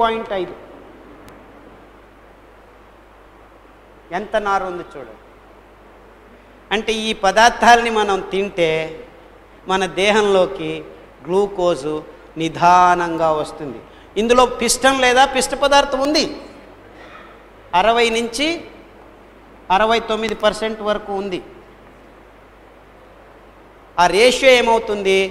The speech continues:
పది కంటే తక్కువ అవుతుంది. ఎయిటీ బై సిక్స్టీ, నైంటీ బై సిక్స్టీ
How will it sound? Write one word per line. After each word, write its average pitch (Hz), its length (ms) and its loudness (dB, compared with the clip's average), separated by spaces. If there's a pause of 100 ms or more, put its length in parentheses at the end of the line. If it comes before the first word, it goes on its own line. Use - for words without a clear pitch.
(280)
పది 190 180 2
కంటే 208 460 -4
తక్కువ 170 240 -4
అవుతుంది. 135 560 -6
ఎయిటీ 220 300 -2
బై 208 180 -2
సిక్స్టీ, 196 500 -10 (200)
నైంటీ 208 380 -4
బై 202 160 -4
సిక్స్టీ 185 420 -10